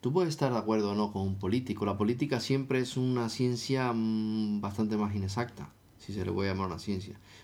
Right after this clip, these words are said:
Pero un tema técnico es un tema técnico. Si tú,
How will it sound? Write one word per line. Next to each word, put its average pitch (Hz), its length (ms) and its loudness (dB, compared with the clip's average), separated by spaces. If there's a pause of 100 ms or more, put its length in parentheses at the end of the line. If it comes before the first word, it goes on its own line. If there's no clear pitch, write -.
(160)
Pero 120 120 2
un 147 60 -2
tema 185 220 4
técnico 165 340 2
es 143 40 2
un 143 100 0
tema 135 220 0
técnico. 123 440 -4 (760)
Si - 180 0
tú, 208 240 0